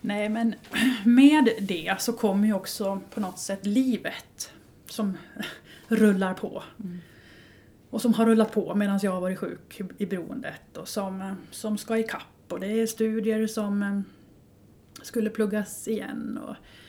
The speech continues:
Speaker 1: upptäcka lusten som föddes. Jag ville flytta från stan. Jag flyttade till Stockholm och gick folkhögskola där och läste ju upp då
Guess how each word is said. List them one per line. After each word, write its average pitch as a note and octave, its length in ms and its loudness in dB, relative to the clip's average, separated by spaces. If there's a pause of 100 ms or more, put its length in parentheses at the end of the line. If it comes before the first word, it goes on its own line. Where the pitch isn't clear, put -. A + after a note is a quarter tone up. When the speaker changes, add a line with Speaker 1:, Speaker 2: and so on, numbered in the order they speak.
(1040)
Speaker 1:
upptäcka - 680 -8
lusten G3+ 720 -2
som F#3+ 160 -8
föddes. - 600 -12
Jag G3 80 -6
ville G3 300 -4
flytta G3 380 -8
från G3 200 -4
stan. F3 460 -10
Jag G3+ 100 -6
flyttade G#3+ 320 -6
till G#3 100 -6
Stockholm - 580 -12
och G#3+ 440 -4 (440)
gick - 360 -14
folkhögskola G#3+ 720 -8
där F#3+ 420 -10
och G3 60 -10
läste G3+ 380 -6
ju F#3 80 -6
upp - 200 -18
då - 120 -12